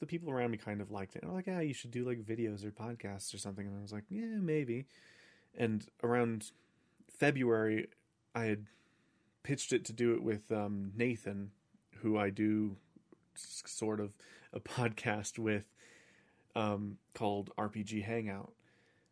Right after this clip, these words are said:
I had pitched him this idea first. He wasn't quite as interested, so I pitched him the R P G Hangout idea,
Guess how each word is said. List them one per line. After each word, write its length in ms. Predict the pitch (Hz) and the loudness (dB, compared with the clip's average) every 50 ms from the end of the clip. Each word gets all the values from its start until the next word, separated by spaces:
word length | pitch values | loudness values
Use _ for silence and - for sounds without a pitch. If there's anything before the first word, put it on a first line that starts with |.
| _ - | _ -4
I 60 | - 110 | 0 0
had 140 | 107 101 | 0 2
pitched 280 | - 127 117 - - - | 2 0 0 0 0 0
him 300 | 120 113 107 107 104 104 - | 0 2 2 0 -2 -4 -2
this 240 | - 127 131 127 - | 0 2 2 4 4
idea 300 | 117 113 113 113 107 101 | 2 2 4 2 2 2
first. 800 | - - - - - 131 117 110 113 113 - - - - - - _ _ _ _ _ _ _ _ _ _ _ _ _ _ _ _ _ _ _ - | 0 -4 -6 0 2 2 2 2 0 -4 -8 -10 -12 -14 -18 -20 _ _ _ _ _ _ _ _ _ _ _ _ _ _ _ _ _ _ _ -10
He 160 | 110 113 117 | -6 0 2
wasn't 300 | 113 113 107 110 104 - | 2 4 2 2 -2 -6
quite 320 | - - - 107 104 104 | -6 -2 0 0 0 0
as 200 | - 107 101 98 | -2 -2 -2 -4
interested, 500 | 104 101 - 104 - - 104 104 104 113 - - | -4 -6 -6 -8 -8 -4 -2 -2 -4 -4 -8 -12
so 160 | 127 - 107 | -8 -4 -2
I 160 | 104 101 101 98 - _ _ _ _ - - - - - _ | -2 -2 -2 -4 -8 _ _ _ _ -20 -20 -20 -20 -14 _
pitched 280 | - 120 110 - - - | -6 -6 -6 -4 -4 -2
him 240 | 107 107 104 104 101 | -2 0 -2 -2 -2
the 400 | - 110 107 104 104 101 98 98 - _ _ _ _ _ _ _ - | -4 -4 -2 -2 -4 -4 -6 -10 -14 _ _ _ _ _ _ _ -6
R 120 | 110 107 | -6 -4
P 100 | - 110 | -4 -4
G 140 | 104 104 104 | -4 -4 -4
Hangout 500 | 101 117 117 120 117 110 110 - - - _ _ _ - | 0 0 0 0 0 -2 -4 -6 -8 -12 _ _ _ -8
idea, 460 | - 107 104 101 104 104 104 110 117 | -6 -4 -2 0 0 0 0 -2 -4